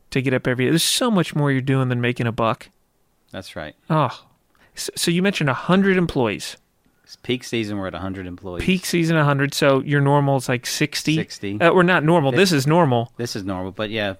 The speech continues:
Speaker 2: winter season, off season, we're about sixty. Yep.
Speaker 1: All right. So you have built a good team, and you're empowering your leaders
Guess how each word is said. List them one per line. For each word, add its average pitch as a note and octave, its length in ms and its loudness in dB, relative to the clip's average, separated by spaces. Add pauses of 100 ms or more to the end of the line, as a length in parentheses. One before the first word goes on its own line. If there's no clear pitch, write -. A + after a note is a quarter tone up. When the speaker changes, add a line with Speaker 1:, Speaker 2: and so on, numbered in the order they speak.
(140)
Speaker 2:
winter B2+ 280 0
season, A#2+ 440 -2
off A2 260 -2
season, A2 360 -6
we're G#2 100 -4
about G2 260 -6
sixty. F#2+ 480 -14 (1300)
Yep. F2 220 -12 (500)
Speaker 1:
All D#3 160 0
right. C3 220 -4
So F3 280 0 (800)
you A3+ 560 2
have D3 560 0 (640)
built F#3+ 260 6
a F3 80 4
good D3 260 2
team, - 340 -4 (340)
and D#3+ 180 4
you're F3 140 6
empowering F3+ 840 2
your F3+ 180 4
leaders F3 600 0